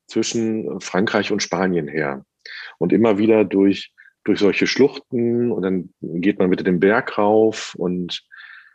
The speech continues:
ähm, da habe ich ganz oft gesehen, habe auch ganz viele Fotos davon gemacht, dass Wasser einfach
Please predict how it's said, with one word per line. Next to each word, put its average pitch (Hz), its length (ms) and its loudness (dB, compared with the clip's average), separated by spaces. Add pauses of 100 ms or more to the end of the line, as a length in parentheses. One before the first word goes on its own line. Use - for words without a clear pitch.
(600)
ähm, 101 520 2
da 104 240 0
habe 117 120 2
ich - 100 -4
ganz 147 360 2
oft - 240 -2
gesehen, 110 300 4
habe 107 120 -4
auch 90 80 -4
ganz - 180 0
viele 117 160 0
Fotos 139 320 -2
davon 98 260 -4
gemacht, 92 320 -4
dass 87 180 -6
Wasser 113 440 -2
einfach - 360 -4